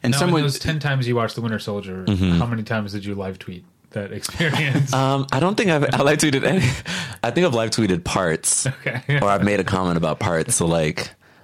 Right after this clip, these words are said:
Speaker 3: uh, the "I'm with you to the end of the line"
Speaker 1: Mm-hmm.
Speaker 3: moment, uh, is particularly, <laughs> particularly strong, or commenting about, like, the fight scenes. Uh, but yeah, no live tweets of,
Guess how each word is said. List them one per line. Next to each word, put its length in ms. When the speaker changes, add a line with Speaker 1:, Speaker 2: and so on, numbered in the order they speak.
Speaker 3:
uh, 600
the 80
"I'm 180
with 200
you 140
to 120
the 120
end 180
of 60
the 80
line" 580
Speaker 1:
Mm-hmm. 520
Speaker 3:
moment, 540
uh, 500
is 140
particularly, 560
<laughs> 400
particularly 500
strong, 480
or 440
commenting 500
about, 320
like, 140
the 80
fight 260
scenes. 540
Uh, 220
but 120
yeah, 140
no 160
live 340
tweets 320
of, 260